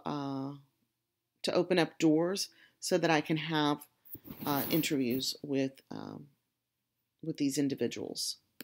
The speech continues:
So what does the literature say about the relationship of principal supervisors and principals? We're gonna explore three different, uh, trends that I explored.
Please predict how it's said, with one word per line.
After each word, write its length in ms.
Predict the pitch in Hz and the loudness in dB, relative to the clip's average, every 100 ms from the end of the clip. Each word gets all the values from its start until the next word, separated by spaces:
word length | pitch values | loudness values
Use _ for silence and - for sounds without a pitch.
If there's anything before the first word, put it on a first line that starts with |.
| - _ - - - - - - - - - - - | -20 _ -20 -20 -20 -20 -20 -20 -20 -20 -20 -20 -2
So 180 | - 247 | 6 8
what 340 | 247 330 - | 8 4 4
does 380 | 208 190 185 - | 6 6 4 2
the 80 | 156 | 4
literature 460 | 156 160 160 151 | 6 6 2 0
say 580 | - - 135 147 233 262 - 170 | 0 0 0 2 2 0 -2 0
about 580 | 160 151 147 - - - _ _ _ _ _ - | 2 2 0 -4 -8 -8 _ _ _ _ _ 0
the 80 | 165 | 4
relationship 720 | 151 151 151 165 156 156 - | 6 6 4 2 2 2 0
of 160 | - - | -6 0
principal 340 | 156 - 151 | 2 2 0
supervisors 800 | - 151 - 139 135 135 139 - - | -2 -2 -4 -2 -2 -2 -4 -4 -4
and 320 | 139 127 123 | -2 0 -2
principals? 680 | - 123 - 55 - - - - _ _ _ _ _ _ _ _ _ | -4 -4 -4 -4 -8 -8 -12 -14 _ _ _ _ _ _ _ _ _
We're 100 | 208 | 4
gonna 120 | 226 | 6
explore 420 | 208 - - 170 165 | 6 2 6 8 8
three 640 | - 170 170 170 185 180 | 0 0 2 2 0 -2
different, 600 | 165 - 156 147 - - - _ - | -2 2 2 2 -2 -6 -8 _ -8
uh, 180 | 139 - | -6 -2
trends 380 | - 175 165 - | 4 4 4 4
that 200 | 127 - _ _ _ _ - | 2 0 _ _ _ _ 4
I 120 | 160 | 6
explored. 640 | 156 - - - 131 156 | 8 4 -4 -4 -2 -2